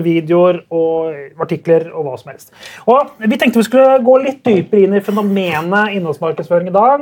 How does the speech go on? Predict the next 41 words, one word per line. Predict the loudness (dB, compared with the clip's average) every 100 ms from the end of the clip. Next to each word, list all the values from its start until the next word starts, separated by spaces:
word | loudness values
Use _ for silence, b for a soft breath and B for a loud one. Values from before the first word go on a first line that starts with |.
| -4
diskutere | -8 -4 -4 -4
litt | -8
hva | -10
det | -2
er, | 0 2 2
og | 0
diskutere | -4 -6 0 0 0
ikke | -6
minst | -8 -10 -4
om | -4 -4 -8 -10
det | -8
faktisk | -8 -12 -16 _
fungerer, | -6 -4 0 0 0
og | -6
hva | -6
som | -6
er | -4 -4 -4 -4
rammene | -4 -6 -4
og | 0
grensene | 0 -2 -6 -6
for | -4
innholdsmarkedsføring. | -6 -8 -10 -14 -12 -6 0 0 -2 -12 b b b -2
Og |
derfor | -2 0 0 2
har | 2
vi | 2
invitert | 2 2
deg, | 2 2 0 -4 -2
Ole | 0
Henrik | 2 0 -2
Stubberud. | -2 -2 0 2 2
Du | 2
er | 0
kreativ | -2 -4 -4 -2
leder | -2 0 -2 -2
og | -4
partner | -2 -4 -2 -6
i | -6 -6
Gelmyden | -4 -4 -4 -4 -6 -6
og | 0 2 2 -2 b b -6
Kise. | -4 -2 0 0